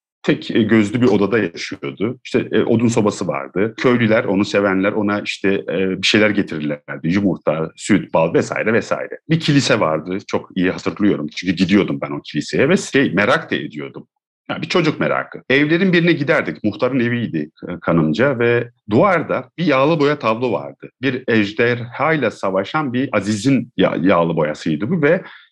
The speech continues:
e, e, Süryani bir ressam tarafından bir reprodüksiyon olarak yapıl-, üretilmişti. Çok hoşuma gitmişti ve çok etkilenmiştim. Ve şey diyordum, "Bunu bu kadar gerçekçi nasıl yapabilir? Çok iyi bir tablo bu. Ben böyle yapabilir miyim?" diye.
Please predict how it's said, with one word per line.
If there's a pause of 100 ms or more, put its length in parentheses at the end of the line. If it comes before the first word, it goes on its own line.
(160)
e,
e, (120)
Süryani
bir
ressam
tarafından
bir
reprodüksiyon
olarak
yapıl-,
üretilmişti. (180)
Çok
hoşuma
gitmişti
ve
çok
etkilenmiştim. (140)
Ve
şey
diyordum,
"Bunu
bu
kadar
gerçekçi
nasıl
yapabilir?
Çok
iyi
bir
tablo
bu. (160)
Ben
böyle
yapabilir
miyim?"
diye.